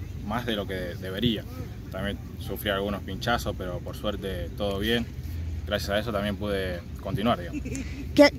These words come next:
Speaker 2: qué aprendiste en este tiempo? A veces se dice que de las malas se aprenden cosas. Me imagino que en vos no fue la excepción.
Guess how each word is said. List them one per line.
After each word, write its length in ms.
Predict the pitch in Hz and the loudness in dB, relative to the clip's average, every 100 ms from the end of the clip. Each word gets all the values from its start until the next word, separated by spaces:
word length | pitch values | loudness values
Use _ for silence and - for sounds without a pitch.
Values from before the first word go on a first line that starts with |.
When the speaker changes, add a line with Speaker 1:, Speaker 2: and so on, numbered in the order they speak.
| 226 | 6
Speaker 2:
qué 100 | 285 | 8
aprendiste 840 | 285 277 277 277 285 262 254 247 | 12 12 10 8 10 10 10 8
en 120 | 254 | 6
este 240 | 269 269 254 | 6 6 6
tiempo? 480 | 285 311 277 262 254 | 8 8 10 8 8
A 100 | 247 | 8
veces 260 | 254 277 247 | 8 8 8
se 100 | 254 | 6
dice 220 | 247 247 | 6 4
que 220 | 226 220 | 4 2
de 160 | 214 233 | 6 8
las 140 | 226 | 10
malas 420 | 226 240 240 240 240 | 10 12 12 10 6
se 300 | - - 208 | -2 -4 0
aprenden 280 | 214 214 | 4 4
cosas. 400 | 208 220 262 311 - - | 4 4 4 2 -2 6
Me 60 | |
imagino 380 | 233 220 240 226 | 8 8 8 8
que 220 | 214 214 - | 8 6 4
en 220 | 214 220 | 4 8
vos 100 | 226 | 10
no 100 | 214 | 10
fue 120 | 202 | 6
la 80 | 214 | 2
excepción. 340 | 202 - 208 | 2 0 0